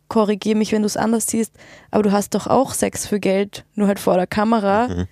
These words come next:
Speaker 1: mit einem anderen Darsteller oder Darstellerin.
Speaker 2: Ja.
Speaker 1: Aber im Endeffekt, ich sehe da
Speaker 2: Ja.
Speaker 1: absolut keinen Unterschied so.
Speaker 2: Ja, ich denke auch, mein S-, Begriff von Sexarbeit, so mein Verständnis relativ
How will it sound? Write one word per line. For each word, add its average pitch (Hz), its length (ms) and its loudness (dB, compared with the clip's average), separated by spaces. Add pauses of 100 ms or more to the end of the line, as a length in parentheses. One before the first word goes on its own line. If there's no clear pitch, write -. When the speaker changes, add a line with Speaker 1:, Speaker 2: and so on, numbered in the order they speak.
(140)
Speaker 1:
mit 226 200 -2
einem 208 120 0
anderen 208 420 0
Darsteller 202 480 0
oder 202 160 -2
Darstellerin. 202 720 -2
Speaker 2:
Ja. - 80 -6
Speaker 1:
Aber 196 220 -2
im 214 80 2
Endeffekt, 233 440 0 (140)
ich - 140 -6
sehe 220 100 0
da 208 80 -2
Speaker 2:
Ja. - 60 -2
Speaker 1:
absolut 208 440 -2
keinen 190 200 -2
Unterschied 202 500 -4
so. - 260 -4 (280)
Speaker 2:
Ja, 98 200 4
ich 95 120 -2
denke 120 320 2
auch, 87 160 0
mein 85 220 0
S-, - 200 -8 (160)
Begriff 101 320 -2
von 107 220 2
Sexarbeit, 87 680 2
so 82 80 -8
mein 85 160 0
Verständnis 80 720 -2
relativ 76 600 0